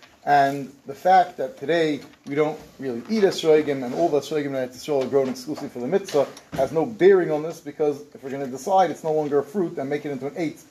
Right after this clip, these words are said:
we can't be eitz of the mitzvah. So an esrog is a pri, and therefore an esrog definitely has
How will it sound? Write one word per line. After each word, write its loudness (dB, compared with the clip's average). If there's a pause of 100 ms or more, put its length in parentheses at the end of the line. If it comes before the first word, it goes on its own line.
(200)
we -14
can't -2
be -2
eitz 2
of -12
the -6
mitzvah. -14
So -12
an -8
esrog 2 (300)
is 2
a 2
pri, -4 (340)
and -2
therefore -2
an -8
esrog -2
definitely 0
has 2